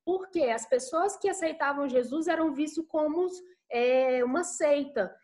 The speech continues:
Então, aqueles judeus, os fariseus, que eram mais, né, ligados à religião, começaram a criar um tumulto na cidade, ao ponto do próprio imperador expulsar todos os judeus da cidade de Roma, porque ele falou: "Eu não aguento mais esse povo brigando por causa dessa seita.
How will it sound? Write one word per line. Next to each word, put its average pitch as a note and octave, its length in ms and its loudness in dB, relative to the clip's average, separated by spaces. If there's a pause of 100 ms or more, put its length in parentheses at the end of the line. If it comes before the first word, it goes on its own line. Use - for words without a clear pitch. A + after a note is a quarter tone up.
Então, C#4 380 0
aqueles D4+ 420 -2
judeus, C4+ 640 6 (160)
os - 240 -8
fariseus, B3 680 2
que A#3+ 140 -6
eram A#3+ 160 -2
mais, A#3 540 -6 (180)
né, C#4 380 -2
ligados A#3 480 -2
à A#3 60 -2
religião, A3 680 -2 (260)
começaram D#4 460 0
a D#4+ 60 -4
criar D#4 220 -2
um D#4+ 120 0
tumulto F#4+ 580 6
na E4 140 4
cidade, B3 720 0 (260)
ao F4 300 0
ponto F4 440 2
do D4+ 200 -4
próprio F4+ 380 2
imperador D#4+ 560 4
expulsar E4+ 680 -2
todos A4 340 2
os A#4 180 10
judeus E4+ 480 4
da G4 120 6
cidade F4+ 400 -2
de G#4+ 80 2
Roma, C4+ 380 2
porque B3 140 -2
ele C4 100 -4
falou: D#4 200 2
"Eu C4+ 80 2
não C4 100 2
aguento F4+ 380 0
mais E4+ 220 0
esse - 180 -6
povo D4+ 280 -2
brigando C4+ 440 0
por - 60 -10
causa D4 180 -2
dessa D#4+ 240 -4
seita. A3 480 0